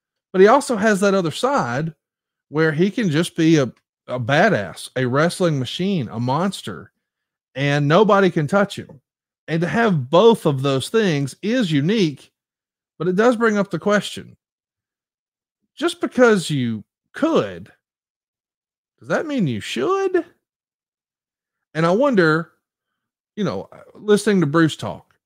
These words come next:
about when Hulk Hogan leaves the W W F, everyone was trying to figure out, "Okay,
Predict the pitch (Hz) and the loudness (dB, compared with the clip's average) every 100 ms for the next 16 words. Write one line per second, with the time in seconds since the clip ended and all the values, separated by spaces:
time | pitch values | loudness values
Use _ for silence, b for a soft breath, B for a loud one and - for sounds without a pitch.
0 | - 123 131 127 110 127 165 170 - 160 | -12 -4 -2 -2 -2 -4 0 0 2 0
1 | 139 127 127 113 113 110 104 95 90 90 | 0 -2 -4 -4 -6 -6 -6 -8 -12 -16
2 | - _ _ _ _ _ _ _ - 170 | -20 _ _ _ _ _ _ _ -2 2
3 | 202 196 175 - 165 151 135 151 131 156 | 2 2 0 -2 0 0 -4 -4 -2 0
4 | 160 127 - 160 151 120 165 | 2 0 -4 -2 0 0 -4